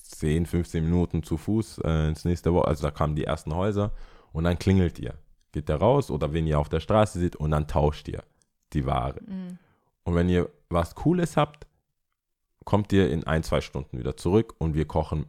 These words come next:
Speaker 1: alle, wir kochen was mit den Sachen, die ihr gebracht
Speaker 2: Mhm.
Speaker 1: habt. Wir hatten schon so Basics, Öl,
Speaker 2: Mhm.
Speaker 1: äh, Salz und so weiter, aber halt, wir hätten wahrscheinlich einfach
Speaker 2: <laughs>
Speaker 1: Kartoffeln gegessen. <laughs>
Speaker 2: Ja.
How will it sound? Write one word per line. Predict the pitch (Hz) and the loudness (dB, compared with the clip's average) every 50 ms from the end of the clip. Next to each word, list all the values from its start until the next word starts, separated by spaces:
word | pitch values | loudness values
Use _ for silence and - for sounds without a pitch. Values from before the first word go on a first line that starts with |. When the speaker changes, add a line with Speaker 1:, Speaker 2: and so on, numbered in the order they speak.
| - | -8
Speaker 1:
alle, | - - 78 80 78 76 - - - - | -4 0 2 2 4 2 0 -2 -6 -8
wir | - 76 | -8 -8
kochen | 76 - 98 90 - - 80 73 | 2 4 4 4 4 0 -2 -4
was | 73 76 - - | -4 -4 -4 -6
mit | - 71 - - | -8 -8 -6 -4
den | 71 69 | -4 -4
Sachen, | - 64 76 78 76 - | -2 -4 -4 -6 -8 -8
die | - 60 | -8 -8
ihr | 53 - | -8 -8
gebracht | - - - - - - - | -10 -12 -10 -8 -8 -8 -6
Speaker 2:
Mhm. | 185 190 190 185 | -6 -6 -6 -6
Speaker 1:
habt. | 185 - | -6 -4
Wir | 76 | -4
hatten | 73 - - 82 | -4 -4 -4 0
schon | - 92 90 | 2 2 2
so | 78 80 | 2 0
Basics, | 73 78 78 80 82 - - 73 - - - | 0 0 0 0 0 -2 -6 -10 -12 -8 -4
Öl, | - 82 82 82 78 71 69 | 0 2 2 2 2 0 -2
Speaker 2:
Mhm. | 87 | -4
Speaker 1:
äh, | 98 - 65 65 67 62 58 - - - - - - _ - - | -4 -2 -2 -2 -2 -4 -6 -12 -18 -20 -20 -20 -20 _ -16 -10
Salz | - - 78 78 80 80 73 - | -4 0 2 2 2 2 0 -2
und | 69 67 | -6 -8
so | 64 67 | -6 -6
weiter, | 65 65 67 - - 82 87 87 - _ _ _ _ _ _ | -6 -6 -6 -4 -4 -4 -4 -6 -8 _ _ _ _ _ _
aber | - 76 76 - 80 69 - - | -4 -4 -2 0 -2 -2 -4 -6
halt, | - - 78 78 76 - - - - - - - - | -2 0 0 0 0 -2 -10 -20 -20 -20 -20 -20 -6
wir | - 80 80 | -2 -2 -2
hätten | 80 - 82 | 0 0 -2
wahrscheinlich | 76 - 80 80 80 69 | 0 0 0 0 0 0
einfach | 69 - - | 0 -2 -2
Speaker 2:
<laughs> | - | -2
Speaker 1:
Kartoffeln | - - - 101 - 87 71 57 | -2 0 2 2 2 2 0 0
gegessen. | 65 - 71 71 - - - 65 - - - _ _ - - - | -2 -2 -4 -4 -6 -6 -10 -12 -12 -16 -20 _ _ -16 -6 -4
<laughs> | - - 135 120 - - - - - - 131 - 269 107 | 2 6 6 6 6 6 2 0 2 4 4 4 6 6
Speaker 2:
Ja. | 113 113 - 98 82 | 6 8 8 6 4